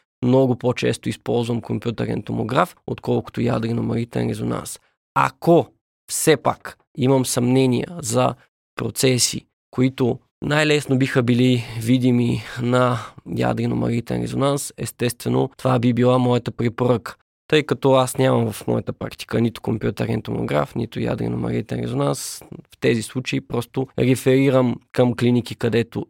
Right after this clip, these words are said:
имат, но след това разчитанията и последващата терапия на пациента и съответно решения си ги взимам аз на база предоставената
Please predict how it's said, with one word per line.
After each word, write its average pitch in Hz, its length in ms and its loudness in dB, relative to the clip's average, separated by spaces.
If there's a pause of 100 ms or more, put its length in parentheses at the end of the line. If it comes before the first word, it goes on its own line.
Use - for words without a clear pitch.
имат, 139 640 2 (300)
но 135 200 2
след 135 380 0
това 127 420 2
разчитанията 127 720 -2
и 135 80 0
последващата 120 1000 -2
терапия 135 480 2
на 127 80 2
пациента 151 540 0
и 147 60 4
съответно 127 640 0
решения 131 640 0 (320)
си - 120 -6
ги 117 80 -2
взимам 123 360 0
аз 135 240 -2
на 123 100 -4
база 127 440 0 (120)
предоставената 120 920 -6